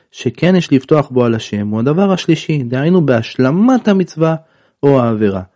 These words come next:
מפני שהבורא לא מסר את הדבר הזה לרשותנו, אלא הוא תלוי בגורמים שאינם בידינו, שלפעמים הם מצויים לאדם, ולפעמים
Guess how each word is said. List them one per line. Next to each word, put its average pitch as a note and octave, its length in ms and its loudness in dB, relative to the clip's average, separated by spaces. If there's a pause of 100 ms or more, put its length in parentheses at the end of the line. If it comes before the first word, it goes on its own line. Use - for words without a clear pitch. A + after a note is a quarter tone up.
(260)
מפני A#2 180 2
שהבורא A#2 380 0
לא D3+ 200 6
מסר D#3 280 0
את D3 100 0
הדבר E3 300 2
הזה C3 160 4
לרשותנו, G#2+ 680 0 (140)
אלא B2 140 4
הוא C3 80 4
תלוי G3 300 6
בגורמים C#3+ 480 4
שאינם B2+ 380 -2
בידינו, G2+ 400 -2
שלפעמים A#2+ 500 0
הם A2 120 4
מצויים B2+ 480 2
לאדם, F#3 400 2 (460)
ולפעמים C3 760 0